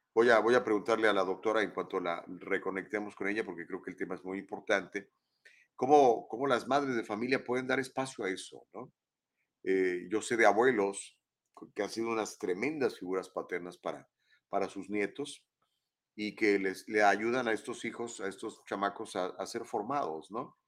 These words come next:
Y que cuando empie-, tengan que tomar decisiones importantes, las tomen bien, que es muy importante. Eh, voy a, voy a comentar el caso, de, porque él mismo lo ha platicado en este espacio,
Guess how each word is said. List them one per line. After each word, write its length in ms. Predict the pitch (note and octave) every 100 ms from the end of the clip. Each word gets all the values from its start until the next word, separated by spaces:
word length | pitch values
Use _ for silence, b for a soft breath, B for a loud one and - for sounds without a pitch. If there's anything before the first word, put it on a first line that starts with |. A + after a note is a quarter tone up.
| _ _ _
Y 460 | B2+ C3+ C#3+ - _ _ _ _
que 240 | G#2 G2+
cuando 640 | G#2 F#2+ F#2+ F#2 E2+ D#2+ -
empie-, 420 | F#2+ A2+ A2+ G2+
tengan 300 | A#2 A2 G#2+
que 80 | G#2
tomar 280 | G#2 A2 G#2+
decisiones 560 | G2+ G2 A2 G#2 G2
importantes, 840 | G2+ G#2+ G#2 A#2 G#2+ C3 B2+ - b b _
las 200 | F2 -
tomen 320 | F#2 F2+ E2+
bien, 380 | A2 C#3+ F2 _ _ _ _ _
que 140 | E2+
es 200 | E2+ -
muy 400 | E2 F2 B2 D#3
importante. 600 | G#2+ E2 E2 - D#2 - _ _ _ _ -
Eh, 580 | G2+ F#2+ F2 - - -
voy 180 | A#2 C3
a, 120 | A2+
voy 200 | G#2+ A#2+
a 140 | A2
comentar 440 | - G2 F#2+ G#2+ G#2+
el 120 | G2+
caso, 380 | G#2+ G2+ A#2 G2+
de, 80 |
porque 220 | - F#2+ A#2
él 100 | A2+
mismo 200 | G#2 G2
lo 120 | F#2+
ha 100 | -
platicado 420 | F#2+ - G#2 G2
en 80 | F#2+
este 180 | F#2 F#2
espacio, 600 | - F#2+ F#2 - G#2+